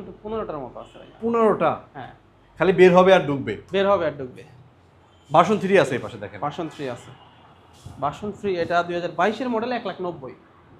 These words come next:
Speaker 2: বাইশের গাড়ি এটা, রে-, ম্যাট রেড কালার।
Speaker 1: ম্যাট রেড কালার,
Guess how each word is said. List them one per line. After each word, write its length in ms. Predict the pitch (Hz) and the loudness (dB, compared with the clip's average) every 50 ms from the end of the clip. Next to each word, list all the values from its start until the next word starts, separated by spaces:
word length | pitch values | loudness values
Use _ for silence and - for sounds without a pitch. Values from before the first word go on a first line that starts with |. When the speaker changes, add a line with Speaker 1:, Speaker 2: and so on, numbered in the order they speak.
| _ _ _ _ _ _ _ - | _ _ _ _ _ _ _ -4
Speaker 2:
বাইশের 340 | 127 139 143 139 - 156 143 | 0 0 0 0 0 -4 -2
গাড়ি 160 | 131 120 107 110 | -2 -2 -4 -4
এটা, 180 | 104 127 147 | -4 -2 -2
রে-, 160 | 156 143 127 | 0 0 -2
ম্যাট 280 | 123 123 123 127 123 127 | 0 0 -2 -4 -2 -4
রেড 120 | 131 113 101 | -8 -8 -6
কালার। 220 | 123 113 117 127 - - - - | -6 -4 -4 -4 -4 -6 -12 -12
Speaker 1:
ম্যাট 120 | - 147 147 - 139 | -12 -12 -12 -10 -14
রেড 100 | 123 - - | -14 -14 -14
কালার, 180 | 117 113 107 | -14 -14 -14